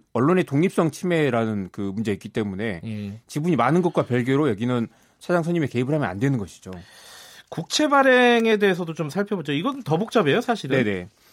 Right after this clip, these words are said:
Speaker 1: 두 가지 논란입니다. 하나는 국채를 발행할 의도, 이유가 없었는데 발행하라고 지시했다.
Speaker 2: 네.
Speaker 1: 또 하나는 국채를 매입하기로 했는데, 했는데 갑자기 취소하라는 지시가 내려왔다.
Speaker 2: 음.
Speaker 1: 이 두 개가 또 상충하는 느낌이죠.
Speaker 2: 그렇죠.
Speaker 1: 정부가 채권을 발행하면 정부가 빚을 진다는 거고요.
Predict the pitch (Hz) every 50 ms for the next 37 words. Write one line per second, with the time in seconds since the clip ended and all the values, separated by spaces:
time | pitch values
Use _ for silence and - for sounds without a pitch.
0 | _ _ _ _ - 151 151 208 208 180 180 151 135 131 131 120 110 98 101 110
1 | 135 190 202 196 180 180 196 208 202 - - - - - 190 180 180 131 135 139
2 | 139 151 156 151 135 127 131 151 139 139 - - 139 156 190 175 156 127 - -
3 | 190 175 180 165 139 113 127 143 - - 113 117 127 127 127 117 110 107 - -
4 | 117 127 131 113 - - 90 82 80 82 - - 120 117 104 98 95 104 117 165
5 | 170 175 175 170 165 175 208 254 262 - _ _ _ _ _ _ - 135 - -
6 | 202 180 160 113 123 147 175 - - 202 180 185 175 165 165 170 170 165 156 147
7 | 190 180 196 190 160 131 113 139 147 - - - - 143 135 139 - - 214 196
8 | 214 208 185 165 147 120 120 113 120 123 98 95 101 110 107 98 - - 92 82
9 | 82 - _ _ _ 120 120 113 110 107 107 127 113 - 139 147 160 151 139 -
10 | 156 - 220 214 - - 277 226 196 180 151 123 104 95 95 - - 104 92 82
11 | - - 170 147 - - - 117 113 123 156 170 _ _ - - - _ _ _
12 | - - 156 165 180 190 196 180 - 240 233 - 247 233 226 165 165 147 160 160
13 | 156 147 156 165 165 165 160 131 - - - 117 120 131 123 - - 135 135 185
14 | 190 147 139 131 127 120 110 101 98 90 85 87 92 104 127